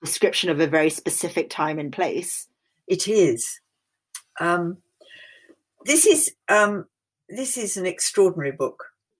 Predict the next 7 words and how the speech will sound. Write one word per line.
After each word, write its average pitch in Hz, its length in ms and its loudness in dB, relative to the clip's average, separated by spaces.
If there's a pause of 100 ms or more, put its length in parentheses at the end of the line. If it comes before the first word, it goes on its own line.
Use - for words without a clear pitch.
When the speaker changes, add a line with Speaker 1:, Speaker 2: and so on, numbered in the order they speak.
(380)
Speaker 2:
It's, 185 320 4
um, 185 400 2 (200)
it's 190 220 0
a 196 40 -6
Folio 190 420 4
Society 156 640 -4
edition, 151 520 -10